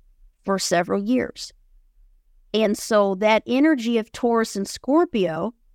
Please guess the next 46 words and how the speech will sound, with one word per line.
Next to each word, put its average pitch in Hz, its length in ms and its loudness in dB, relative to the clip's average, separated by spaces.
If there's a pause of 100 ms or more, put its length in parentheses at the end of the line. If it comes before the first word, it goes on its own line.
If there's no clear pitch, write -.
(320)
has 233 220 0
been 214 140 0
affecting 226 640 0
everyone 214 580 0 (840)
on 202 200 2
Earth. 190 340 -4 (840)
And 220 180 2
so 214 420 0 (100)
if 214 180 -6
you 214 120 -2
look, 262 360 2
if 208 140 -4
you 208 100 0
look 262 260 2
at 247 60 -10
the - 60 -2
past 208 360 -2
several 196 260 -2
years, 208 360 0
you 185 80 -2
know, 180 80 -2
with 180 200 -6
covid 208 460 0
and 185 100 0
then 185 120 0
even 180 160 -4
after 190 200 -2
covid, 185 380 0
all 226 300 4
of 240 80 0
the 220 100 -4
things, 202 440 -4 (440)
I 214 100 4
can't 247 300 0
tell - 180 -2
you 220 80 -2
how 220 220 0
many 254 260 2
people 220 640 -2 (200)
have 202 200 -4
told 196 260 -2
me 202 80 2
they've 185 220 -2
lost 165 440 -2
loved 190 260 2
ones 254 420 -2